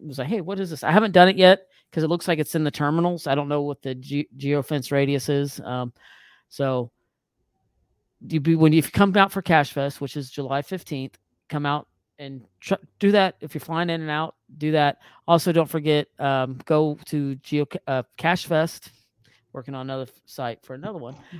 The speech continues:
uh, cashfest dot com, and you can log your Will Attend on there as well and see everything.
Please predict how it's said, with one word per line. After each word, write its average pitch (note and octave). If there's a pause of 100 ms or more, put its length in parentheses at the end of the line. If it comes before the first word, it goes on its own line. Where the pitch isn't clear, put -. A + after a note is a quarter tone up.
(160)
uh, C3+
cashfest E3+
dot C#3
com, C#3+
and C3
you C3+
can C3+
log B2+ (220)
your B2
Will B2
Attend A2+
on A2
there G#2+
as A#2
well -
and -
see B2
everything. A2+